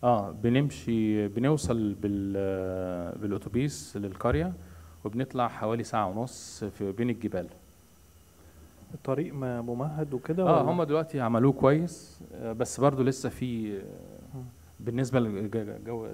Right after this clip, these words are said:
Speaker 1: درجة الحرارة.
Speaker 2: آه.
Speaker 1: آه، لو رحنا في الصيف والجو حلو مش هنلاقي السنو مونكي، لأن هو اسمه القرد ال-،
Speaker 2: سنو مونكي.
Speaker 1: سنو
Speaker 2: آه.
Speaker 1: مونكي. <laughs> فما فيش برد في، ما فيش تلج في
Speaker 2: ما فيش
Speaker 1: الصيف.
Speaker 2: تلج في
Speaker 1: آه.
Speaker 2: الصيف.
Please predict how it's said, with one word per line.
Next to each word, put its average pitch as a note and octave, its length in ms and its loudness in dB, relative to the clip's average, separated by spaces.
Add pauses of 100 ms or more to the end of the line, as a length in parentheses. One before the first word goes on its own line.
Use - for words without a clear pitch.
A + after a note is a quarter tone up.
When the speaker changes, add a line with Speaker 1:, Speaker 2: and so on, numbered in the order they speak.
Speaker 1:
درجة A#2 160 -2
الحرارة. G#2 440 -6 (300)
Speaker 2:
آه. B2 200 -12 (440)
Speaker 1:
آه، G2 200 -6
لو G#2 200 0
رحنا C3 220 4
في - 80 -4
الصيف C3+ 400 0
والجو B2 300 2
حلو C#3 260 -4
مش B2+ 160 -10
هنلاقي A#2+ 220 -2
السنو A#2 220 -8
مونكي، A#2 280 -6
لأن F#2 160 -12
هو G#2+ 120 -8
اسمه A2 340 -6 (680)
القرد G#2+ 420 -8
ال-، - 260 -14
Speaker 2:
سنو C3 260 -8
مونكي. A#2+ 280 -8
Speaker 1:
سنو C#3 180 4
Speaker 2:
آه. C3+ 40 6
Speaker 1:
مونكي. B2 320 -2
<laughs> - 1200 -14
فما A2+ 160 0
فيش A#2 200 -2
برد A2+ 340 -4
في، G2+ 260 -8
ما G2 60 -6
فيش A#2 220 -10
تلج B2 200 0
في A#2+ 60 0
Speaker 2:
ما B2+ 60 -2
فيش A#2 100 -8
Speaker 1:
الصيف. F#2+ 220 -2
Speaker 2:
تلج A#2+ 200 -4
في G#2+ 60 -6
Speaker 1:
آه. F#2+ 80 -2
Speaker 2:
الصيف. - 160 -10